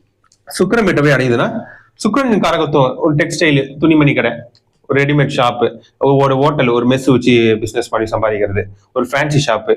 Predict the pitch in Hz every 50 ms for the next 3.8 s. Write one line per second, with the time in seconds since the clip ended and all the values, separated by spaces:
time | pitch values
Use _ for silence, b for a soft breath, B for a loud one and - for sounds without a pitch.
0 | - - - - - 160 160 151 143 139 131 131 151 143 131 139 143 139 127 110
1 | 117 107 104 104 - - - 107 107 107 104 98 104 - 104 101 104 101 - 101
2 | 98 - - _ _ _ _ _ _ _ - 151 156 147 147 135 131 120 - -
3 | 151 156 160 175 185 175 170 156 165 175 160 151 147 147 147